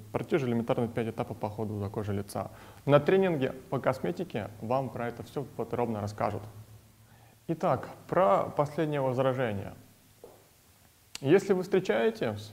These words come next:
а, да, с конкурентом, с другой конкурирующей компанией, например, конкурирующей компанией на букву А, а,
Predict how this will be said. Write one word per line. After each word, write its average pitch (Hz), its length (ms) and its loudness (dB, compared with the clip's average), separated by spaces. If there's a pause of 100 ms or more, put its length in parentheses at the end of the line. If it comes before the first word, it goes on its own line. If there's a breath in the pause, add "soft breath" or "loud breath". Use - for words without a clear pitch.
(140)
а, 117 240 0
да, 139 220 0
с - 80 -12 (460)
конкурентом, 143 760 0 (220)
с 123 60 -6
другой 123 340 0
конкурирующей 120 580 -6
компанией, 135 440 -4
например, 110 420 -6
конкурирующей 113 520 -8
компанией 110 360 -6
на 110 60 -6
букву 107 300 -8
А, - 360 -4 (640 loud breath)
а, 107 580 -2